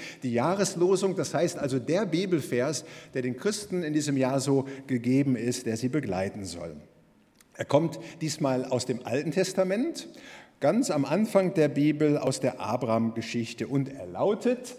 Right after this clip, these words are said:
hab ich euch auch mitgebracht, oder ihr wisst es auch, und ich habe euch auch so eine Karte mitgebracht, da steht's hinten drauf,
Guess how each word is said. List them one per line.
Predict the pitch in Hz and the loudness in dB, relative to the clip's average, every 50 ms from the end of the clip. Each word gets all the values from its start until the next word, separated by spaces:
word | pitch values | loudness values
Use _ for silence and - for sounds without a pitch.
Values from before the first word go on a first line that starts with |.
| - - - - - _ | -18 -20 -20 -20 -20 _
hab | - | -14
ich | - | -12
euch | 104 104 - - | -12 -10 0 2
auch | 185 214 214 - | 2 2 2 2
mitgebracht, | 185 180 - - 151 139 139 143 147 143 - - | -2 -2 -2 -4 -2 2 4 4 4 2 0 -6
oder | - 107 101 107 | -8 -4 -2 -2
ihr | 107 104 127 | -2 6 6
wisst | 185 202 - - 180 | 6 6 6 4 2
es | 151 - | 2 2
auch, | 123 131 135 135 | 2 2 2 4
und | 131 | 2
ich | 120 131 143 | 2 0 0
habe | 127 127 | 0 0
euch | 113 127 | -2 -2
auch | 104 117 | -2 -4
so | - - | -6 -6
eine | 95 98 | -8 -4
Karte | - 165 180 202 202 202 190 | 0 2 2 2 2 2 2
mitgebracht, | 165 151 - - 135 135 127 120 - | 0 0 0 -2 0 0 0 0 0
da | 107 98 | -4 -6
steht's | - - 104 98 - | -4 -6 -6 -6 0
hinten | - - 185 226 208 - 165 151 | 4 6 6 6 4 2 0 0
drauf, | 139 120 123 117 117 127 120 - - | 2 4 6 6 6 4 4 0 -6